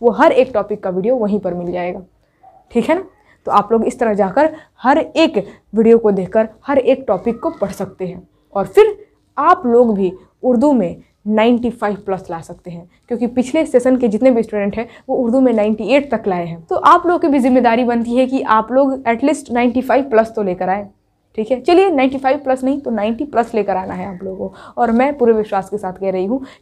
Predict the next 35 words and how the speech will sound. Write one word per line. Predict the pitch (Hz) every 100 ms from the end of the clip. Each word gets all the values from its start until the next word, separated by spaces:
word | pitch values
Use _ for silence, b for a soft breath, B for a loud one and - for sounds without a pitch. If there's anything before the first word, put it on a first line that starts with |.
| -
कि | 226
जो | 202 349 381 B B
इन | 277 254
दोनों | 247 240 285
प्लेलिस्ट | 285 233 240 254
के | - 262
प्रत्येक | 262 262 247 302 269
वीडियो | 226 247 247
को | 220
देखकर | 214 240
प्रत्येक | 240 220 208 285 302 -
टॉपिक | 220 247 233
को | 226
कवर | 214 233
कर | 208 214
लिया | 202 202
ना, | 185 b b -
तो |
उसको | 196 -
नाइंटी | 202 190 196
फ़ाइव | 202 202 247
प्लस | 254 220 220 - _ _ -
मार्क्स | 196 190 -
पक्का | - 196 - 240
आना | - 208 226
ही | 254 294
आना | 180 175
है, | 165 - - -
इसमें | 214 220
तो | 220
कोई | 214
शक | 208 185 -
ही | - 175
नहीं | 170
है। | 170 - _